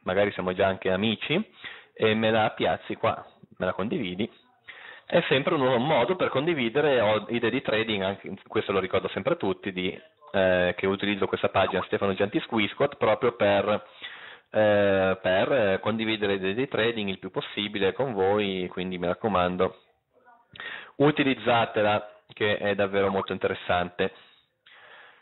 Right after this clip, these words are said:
Bene, eh, io vi ringrazio dell'attenzione, vi auguro buona serata, siate cauti questa sera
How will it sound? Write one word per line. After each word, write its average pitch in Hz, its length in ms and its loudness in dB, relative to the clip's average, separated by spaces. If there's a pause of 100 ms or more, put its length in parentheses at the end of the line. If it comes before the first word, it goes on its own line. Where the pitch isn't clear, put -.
Bene, 151 460 2 (800)
eh, 120 1000 2
io 196 400 0
vi 131 420 -2 (400)
ringrazio 143 1000 0
dell'attenzione, 113 1120 0 (1040)
vi 120 180 2
auguro 117 800 4
buona 143 340 0
serata, 127 600 0 (120)
siate 139 360 0
cauti 117 420 0
questa 101 300 -4
sera 107 400 0